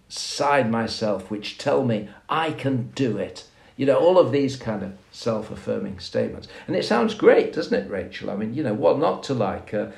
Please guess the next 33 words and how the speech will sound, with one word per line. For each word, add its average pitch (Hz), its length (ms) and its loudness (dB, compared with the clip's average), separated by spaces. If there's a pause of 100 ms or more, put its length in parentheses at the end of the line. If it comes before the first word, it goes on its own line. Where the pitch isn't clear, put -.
(140)
what 160 120 0
did 160 120 0
Madonna 151 440 6
say? 104 280 -2
"I 139 240 6
am 147 200 4
my 135 240 2
own 139 180 4
experiment. 120 800 -2
I 123 200 4
am 120 180 2
my 117 260 0
own 127 320 2
work 113 300 -2
of 101 120 -6
art." 117 440 -6
It's - 420 -12 (380)
pure 175 640 4 (480)
genius. 120 920 0 (100)
And, 104 420 -4 (300)
you 120 160 -8
know, 101 380 -2 (200)
we 120 160 0
want 151 420 6
it, - 220 -2 (160)
don't - 240 0
we? 107 120 -4
If 98 260 -10 (100)
we 107 100 -8
want 127 400 0
that 104 260 -10
to - 100 -20
be 95 160 -18